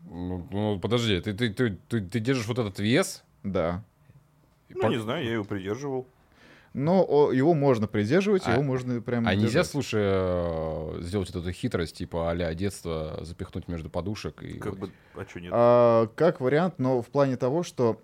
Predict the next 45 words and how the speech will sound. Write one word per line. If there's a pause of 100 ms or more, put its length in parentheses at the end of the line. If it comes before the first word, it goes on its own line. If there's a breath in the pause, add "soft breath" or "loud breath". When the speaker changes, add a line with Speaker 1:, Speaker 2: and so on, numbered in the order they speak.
Speaker 2:
если
ты
его
удерживаешь
прям
вот
в
одном
положении
стараешься,
Speaker 1:
Так.
Speaker 2:
то
он,
грубо
говоря,
у
тебя (440)
посасывающее
движение.
То
есть
он
не
просто
двигается
по
члену,
Speaker 1:
Мгм.
Speaker 2:
то
есть
насаживается
на
него, (340 loud breath)
а
он
именно
посасывающее
движение
делает,
то
есть,
ну,
грубо
говоря,
как